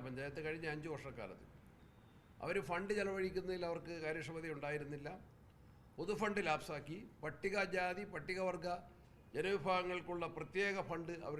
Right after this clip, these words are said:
ലാപ്സാക്കി, ഓരോ കൊല്ലവും ലാപ്സാക്കി. അങ്ങനെ പട്ടികജാതി, പട്ടികവർഗ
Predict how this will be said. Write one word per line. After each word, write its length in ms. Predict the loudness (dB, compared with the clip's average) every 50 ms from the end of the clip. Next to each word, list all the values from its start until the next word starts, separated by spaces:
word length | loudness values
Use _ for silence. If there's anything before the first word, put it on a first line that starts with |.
| -2 -2
ലാപ്സാക്കി, 460 | -2 -2 -2 -2 -2 -4 -4 -4 -6 -8 -6 -4
ഓരോ 160 | -2 -2 -2 -2 -2
കൊല്ലവും 300 | -2 -2 0 0 -2 0 0 -2
ലാപ്സാക്കി. 480 | -2 -2 -4 -6 -6 -6 -6 -6 -8 -8 -10 -12 -14 -16 -16 -14 -14 -14 -14 -14 -14 -14 -14 -6 -2 0 2
അങ്ങനെ 220 | 4 6 6 6 8 8
പട്ടികജാതി, 640 | 6 6 4 4 6 8 8 10 10 8 6 6 4 4
പട്ടികവർഗ 460 | 2 2 4 4 4 6 4 4 4